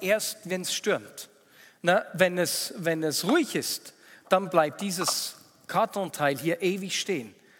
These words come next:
Aber wenn es zu winden und wehen beginnt, dann wird es fortgeblasen. Und erst wenn die Stürme kommen, siehst du,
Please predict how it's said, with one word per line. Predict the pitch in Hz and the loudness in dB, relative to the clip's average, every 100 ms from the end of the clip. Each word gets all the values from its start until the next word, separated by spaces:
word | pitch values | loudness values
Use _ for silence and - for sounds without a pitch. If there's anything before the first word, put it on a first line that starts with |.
| - - - | -20 -20 0
Aber | 170 160 147 | 2 2 0
wenn | 156 | -2
es | 151 - | -4 -4
zu | - 160 139 127 | -4 -4 -4 0
winden | 226 277 233 | 0 0 -4
und | 175 135 | -4 0
wehen | 180 226 208 | 2 2 0
beginnt, | 175 160 120 - - - _ - _ | 0 -2 -6 -10 -20 -20 _ -20 _
dann | - 170 175 | -4 -2 -2
wird | 170 | -4
es | 165 - | -4 -6
fortgeblasen. | - 175 175 156 135 110 98 - 104 - - - - | 0 0 0 -4 -2 -2 -4 -10 -12 -20 -20 -20 -4
Und | 165 | 2
erst | 208 - - | 4 2 -2
wenn | 190 | -2
die | 165 | -2
Stürme | - 185 180 | 0 0 0
kommen, | - 165 160 139 | -2 -4 -4 -2
siehst | - 180 185 - - | -4 -2 0 -2 -2
du, | 160 | -6